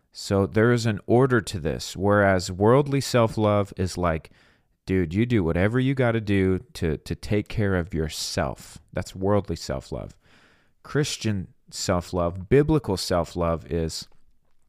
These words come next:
"I recognize that I have a life that I've been given.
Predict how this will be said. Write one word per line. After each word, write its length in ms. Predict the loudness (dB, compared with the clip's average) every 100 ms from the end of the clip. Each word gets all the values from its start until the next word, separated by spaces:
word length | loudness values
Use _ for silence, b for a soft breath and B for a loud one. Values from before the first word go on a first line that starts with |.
| _ -20 B B B
"I 60 | -8
recognize 760 | -2 0 0 -2 -2 0 0 -2
that 140 | -2
I 120 | 0
have 260 | 0 0 2
a 60 |
life 680 | 0 0 -2 -2 -8 -16 -20 -20 -8
that 140 | -4
I've 200 | -2 -4
been 180 | -6 -6
given. 360 | -4 -4 -6